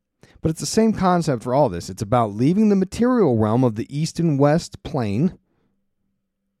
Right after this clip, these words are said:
that's the evil witches, and reaching, ascending through the sacred dimensions, through spiritual progress, trying to ascend your consciousness north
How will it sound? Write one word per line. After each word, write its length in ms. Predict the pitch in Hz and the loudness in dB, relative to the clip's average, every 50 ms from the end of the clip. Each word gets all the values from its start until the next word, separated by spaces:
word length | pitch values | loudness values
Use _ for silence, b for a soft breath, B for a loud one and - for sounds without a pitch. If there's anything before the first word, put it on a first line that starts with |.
| _ - | _ -16
that's 200 | - 95 - - | -14 -12 -10 -10
the 180 | 120 - - | -10 -6 -4
evil 220 | 143 131 123 110 104 | -2 0 0 0 0
witches, 440 | 101 95 - - 123 151 - - _ _ _ _ _ _ _ _ _ _ _ _ _ _ _ _ _ _ _ _ _ _ _ _ - | -2 -2 -4 -6 -8 -8 -8 -12 _ _ _ _ _ _ _ _ _ _ _ _ _ _ _ _ _ _ _ _ _ _ _ _ -8
and 240 | 120 120 123 120 120 | -4 -4 -4 -2 -2
reaching, 480 | 147 165 190 - - 190 190 190 - - _ _ _ _ _ _ _ _ _ _ _ _ - | -2 -2 -2 -2 -2 0 0 0 -2 -4 _ _ _ _ _ _ _ _ _ _ _ _ -8
ascending 920 | - - - - - 170 202 240 247 185 139 123 123 135 165 180 175 160 - - _ _ _ _ _ _ _ _ _ _ _ _ _ _ _ _ _ _ _ _ _ _ - | -8 -6 -6 -2 0 2 2 2 2 2 0 0 0 0 0 0 -2 -6 -10 -18 _ _ _ _ _ _ _ _ _ _ _ _ _ _ _ _ _ _ _ _ _ _ 0
through 180 | - 151 151 | 2 2 2
the 80 | 135 127 | 2 0
sacred 460 | - - - 165 165 160 - 160 135 | -4 -2 0 0 0 2 0 -2 -2
dimensions, 680 | 123 120 117 127 151 190 233 - - 131 127 131 139 - | 0 -2 0 0 2 0 0 0 0 0 0 0 -2 -2
through 180 | - 139 131 | -2 -4 -4
spiritual 560 | 113 - - - - 151 156 160 156 - 143 117 | -4 -4 -8 -6 -2 0 0 0 0 -2 -4 -6
progress, 840 | - - - 143 170 226 220 143 107 107 139 190 - - - - _ _ _ _ _ _ _ _ _ _ _ _ _ _ _ _ _ _ _ _ _ _ _ _ _ _ _ _ _ _ _ _ _ _ _ | -4 -2 0 2 2 2 2 0 0 -2 -2 -2 -4 -8 -14 -20 _ _ _ _ _ _ _ _ _ _ _ _ _ _ _ _ _ _ _ _ _ _ _ _ _ _ _ _ _ _ _ _ _ _ _
trying 240 | - - 131 131 135 | -4 -2 0 2 2
to 100 | 139 135 | 2 2
ascend 400 | 123 - - - 143 143 147 147 | 2 0 0 2 2 4 4 2
your 80 | 143 139 | 2 0
consciousness 800 | - - 156 143 175 190 - 123 107 - - 98 85 85 - - | 0 -2 -2 -2 -2 -2 -4 -6 -10 -10 -8 -8 -8 -8 -6 -4
north 580 | 104 110 120 147 175 160 113 135 156 - - | 0 2 4 4 4 4 2 0 -4 -6 -12